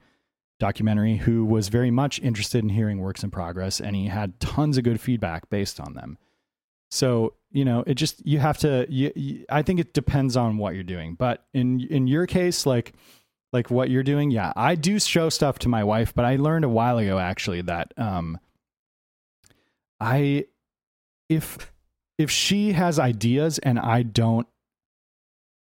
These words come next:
use them, <laughs> I both feel bad and she feels bad. So at this point, I kind of,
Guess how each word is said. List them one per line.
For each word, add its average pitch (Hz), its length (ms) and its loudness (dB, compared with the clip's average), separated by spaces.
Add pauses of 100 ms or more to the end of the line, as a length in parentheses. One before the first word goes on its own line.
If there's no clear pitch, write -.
(440)
use 127 300 2
them, 190 340 2 (320)
<laughs> - 320 -10
I 117 140 2
both 139 320 2
feel 139 260 0
bad 135 320 2
and 113 240 2
she 117 180 0
feels 85 280 -2
bad. 76 340 -2 (500)
So 139 360 2 (720)
at 127 160 0
this 196 160 2
point, 165 320 0
I 127 140 4
kind 131 260 2
of, 107 240 0